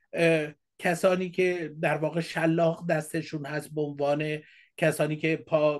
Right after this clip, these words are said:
پاسدار دین بودن در اون جامعه، و یا اینکه،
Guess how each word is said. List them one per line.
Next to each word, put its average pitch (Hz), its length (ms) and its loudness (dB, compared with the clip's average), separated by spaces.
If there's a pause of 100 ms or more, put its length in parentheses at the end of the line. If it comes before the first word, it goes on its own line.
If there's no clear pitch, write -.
پاسدار 175 560 0
دین 165 480 0
بودن 131 380 0
در 127 160 0
اون 131 180 -4
جامعه، 127 720 -2 (500)
و 170 100 6
یا 202 300 4
اینکه، 247 720 0